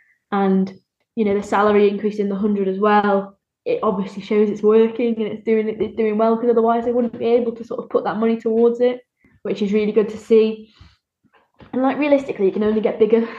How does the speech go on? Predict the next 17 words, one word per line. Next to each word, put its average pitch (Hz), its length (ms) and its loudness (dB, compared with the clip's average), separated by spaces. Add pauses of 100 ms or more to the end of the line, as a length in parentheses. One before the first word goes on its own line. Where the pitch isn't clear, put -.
(380)
because 208 240 -2
I - 540 -16
don't 269 140 4
think 254 120 0
people 226 220 2
are 202 80 -2
gonna - 180 -4
all 196 220 2
of 196 60 -2
a - 20 -12
sudden 196 220 -2
become 190 220 -2
less 190 280 0
interested 185 460 -8
in 180 100 -4
it. - 240 -8 (580)
Um, 180 680 -2